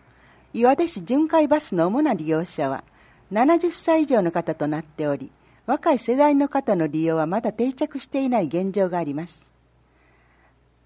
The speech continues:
バスを利用することで、バス停まで歩くことによる健康増進や、温室効果ガスの削減につながります。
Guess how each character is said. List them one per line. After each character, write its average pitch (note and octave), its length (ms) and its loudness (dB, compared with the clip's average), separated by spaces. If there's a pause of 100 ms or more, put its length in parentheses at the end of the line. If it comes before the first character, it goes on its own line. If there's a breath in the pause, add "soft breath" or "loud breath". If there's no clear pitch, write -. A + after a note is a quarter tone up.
(120)
バ C4+ 220 0
ス - 180 -2
を F3+ 80 4
利 E3 100 -2
用 G#3 140 2
す A3+ 140 -8
る G#3 100 -4
こ F3 140 -2
と D3 120 -4
で、 A#2+ 160 -10 (300)
バ G3+ 180 0
ス - 140 -10
停 E4 220 0
ま A#3+ 100 2
で E3 100 -2
歩 F3+ 160 -2
く - 40 -12
こ G3 160 -2
と F3+ 120 -2
に D#3 140 -2
よ D3 140 -2
る - 160 -12 (240)
健 E4 280 2
康 D#4+ 160 0
増 B3+ 220 2
進 D3+ 380 -6
や、 C3 120 -10 (1000 soft breath)
温 D4+ 240 4
室 - 280 -6
効 D4 280 2
果 D4 120 4
ガ C#4 140 -2
ス - 160 -10
の D3+ 120 0
削 A#3 280 -4
減 A#3 220 0
に A3 80 -2
つ A3 120 -12
な G3 120 0
が F#3 100 -2
り F3 100 -6
ま E3+ 140 -6
す。 - 260 -18